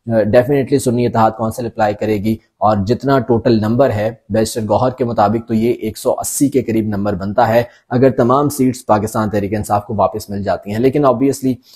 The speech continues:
अ, ये इतना आसान नहीं होगा। अ, गो के फॉर्म फ़ोर्टी फ़ाइव मौजूद हैं,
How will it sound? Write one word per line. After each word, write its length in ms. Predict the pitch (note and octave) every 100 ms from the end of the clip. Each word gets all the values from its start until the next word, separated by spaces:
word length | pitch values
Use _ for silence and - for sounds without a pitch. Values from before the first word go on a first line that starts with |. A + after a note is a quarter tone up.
| _ -
अ, 200 | A2+ A2
ये 260 | G#2+ A#2+
इतना 220 | A#2 A#2+ A#2+
आसान 340 | A2+ A2 G#2+
नहीं 180 | A2+ C3+
होगा। 400 | A#2 G#2+ A2+ - _ -
अ, 140 | G#2+
गो 200 | G2+ B2+
के 120 | C3
फॉर्म 260 | B2+ A#2 A#2
फ़ोर्टी 200 | A2 A2
फ़ाइव 260 | A2 G#2+ G2+
मौजूद 380 | G2+ F#2+ B2 A2+
हैं, 180 | A#2+